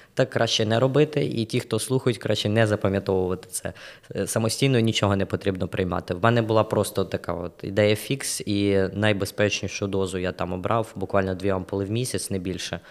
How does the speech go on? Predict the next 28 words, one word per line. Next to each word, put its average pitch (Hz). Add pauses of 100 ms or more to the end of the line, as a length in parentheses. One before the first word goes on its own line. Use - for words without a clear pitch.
(420)
Тому 110
це -
на 107
моє 104
здоров'я 98
не 95
повпливало. 90
Але 98
є 104
дуже 101
багато 95
моментів 95 (800)
якихось 98
там 92
навіть 98
не 101
дуже 98
серйозних 95
захворювань 95
підшлункової 98
чи -
чогось 92
такого, 117
що -
може 90
стати 101
протидією 92
гормонам. 85